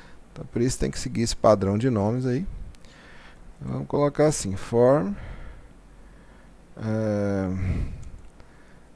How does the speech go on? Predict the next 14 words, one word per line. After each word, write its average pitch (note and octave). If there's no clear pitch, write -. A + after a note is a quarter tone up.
action, E3+
action, -
é, G#2
opa, A2+
já G2
tem G2
para E2
o F2+
negócio, F2+
né? -
Ahn, A2
vou -
colocar G2+
aqui, E2+